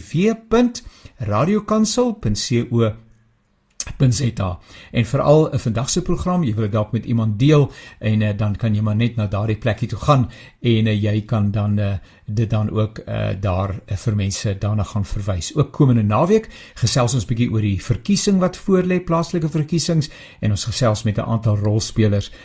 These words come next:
wat vir ons gaan help om te verstaan hoe dit ons ook as gelowiges onsself moet en kan instel met die oog op die verkiesings.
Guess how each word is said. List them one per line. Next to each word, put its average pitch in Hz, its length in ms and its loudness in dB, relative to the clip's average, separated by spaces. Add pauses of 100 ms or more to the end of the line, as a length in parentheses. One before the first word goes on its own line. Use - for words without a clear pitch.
(140)
wat 101 200 0
vir - 120 -4
ons 113 200 -2
gaan 107 160 0
help 107 240 0
om 107 160 -2
te 101 100 -6
verstaan 180 680 0
hoe 107 100 2
dit 110 140 0
ons 107 300 -4
ook 139 180 2
as 120 140 -2
gelowiges 117 840 2 (260)
onsself 120 540 2
moet 143 300 4
en 95 180 0
kan 131 320 2
instel 117 540 2 (260)
met 104 140 0
die - 140 -4
oog 113 200 -2
op - 80 -12
die 101 140 -4
verkiesings. - 440 -2